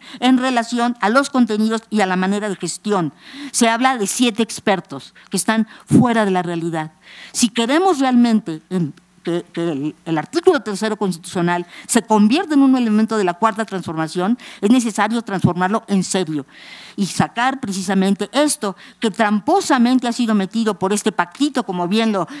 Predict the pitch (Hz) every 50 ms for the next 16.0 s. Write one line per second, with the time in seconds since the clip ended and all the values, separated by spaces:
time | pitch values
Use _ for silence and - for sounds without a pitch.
0 | 262 - 196 190 196 185 180 - 208 196 196 208 208 208 208 196 180 170 185 190
1 | 220 262 349 - - - - - - - - - 196 202 208 202 - - 202 208
2 | 214 254 269 269 277 285 277 262 - 190 - _ _ 202 214 226 247 320 427 415
3 | - 392 349 214 233 202 - 214 190 - 240 226 220 220 226 214 - - 196 202
4 | - 185 165 - 170 165 170 190 226 285 370 - _ _ _ - - - 185 185
5 | 170 160 151 - - 226 254 277 277 240 180 - - 202 180 180 175 165 - 277
6 | 311 330 294 214 185 - 180 180 196 214 233 254 247 - 185 185 170 165 170 190
7 | 214 220 208 226 311 - - - - - - - 202 208 185 180 175 160 - -
8 | 277 294 320 339 302 269 220 196 185 175 202 220 208 196 170 180 214 269 - -
9 | - - - - 131 151 170 208 262 - - - 202 170 139 - - - - -
10 | - - - 202 175 180 190 196 214 233 226 214 214 214 202 - - - 175 170
11 | 175 185 226 277 320 415 349 - - - - - 180 180 160 156 156 - - -
12 | 165 175 175 185 202 233 262 285 285 254 - 240 202 180 175 - - - 220 247
13 | 254 240 - 196 196 190 196 220 240 240 - - 185 180 180 180 175 170 - 214
14 | 208 262 330 339 - 247 - - 254 269 269 247 - 220 190 - 208 208 240 285
15 | 330 320 254 180 - 170 - 202 190 185 170 170 156 - - 175 156 151 143 135
16 | 131